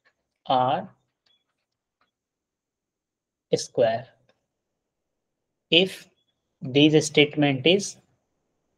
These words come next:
true, then type T in the chat box। ओके, जैसे अगर दोनों अगर ट्रू statement है, तो आप टीटी type करो। अगर पहला true है और दूसरा false है,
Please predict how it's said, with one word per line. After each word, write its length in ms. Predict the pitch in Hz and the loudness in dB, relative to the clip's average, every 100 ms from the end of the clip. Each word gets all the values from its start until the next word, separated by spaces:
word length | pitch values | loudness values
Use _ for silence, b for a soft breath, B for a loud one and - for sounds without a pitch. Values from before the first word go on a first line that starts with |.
| _ _ | _ _
true, 480 | 143 135 131 147 196 - _ _ _ _ | -4 0 2 2 -2 -12 _ _ _ _
then 320 | 135 143 160 160 | 0 2 2 4
type 320 | 143 147 160 - _ _ _ _ _ _ _ _ _ _ _ _ _ _ _ - | 6 8 4 -8 _ _ _ _ _ _ _ _ _ _ _ _ _ _ _ -2
T 200 | 170 165 | 0 0
in 140 | 160 | 2
the 120 | 160 | 2
chat 320 | 156 143 120 - | 4 2 2 0
box। 380 | 123 147 170 - - - _ _ _ - | 0 0 -2 -14 -20 -20 _ _ _ -8
ओके, 320 | 110 - 127 | -6 -2 2
जैसे 300 | 135 131 151 | 2 4 4
अगर 180 | 151 135 | 4 4
दोनों 400 | 139 139 156 - - _ _ _ _ - | 4 2 0 -4 -12 _ _ _ _ -2
अगर 100 | 156 | -2
ट्रू 340 | 147 139 143 | -2 0 0
statement 600 | 139 147 143 147 143 143 | 2 0 0 0 -2 -2
है, 140 | 135 - - _ _ _ _ _ _ | -2 -2 -6 _ _ _ _ _ _
तो 60 | 156 | 2
आप 180 | 156 - | 2 0
टीटी 300 | 120 - 131 | -6 0 4
type 320 | 127 127 127 | 6 6 4
करो। 160 | - 131 | 2 4
अगर 180 | 139 147 | 4 6
पहला 480 | 151 139 151 175 226 - _ _ _ _ _ | 8 8 6 2 0 -10 _ _ _ _ _
true 240 | 139 151 | -4 0
है 140 | 151 160 | 4 4
और 100 | 156 | 4
दूसरा 420 | 127 127 139 147 | 2 0 6 4
false 520 | 139 139 135 135 - | 6 6 6 6 2
है, 140 | 185 | 2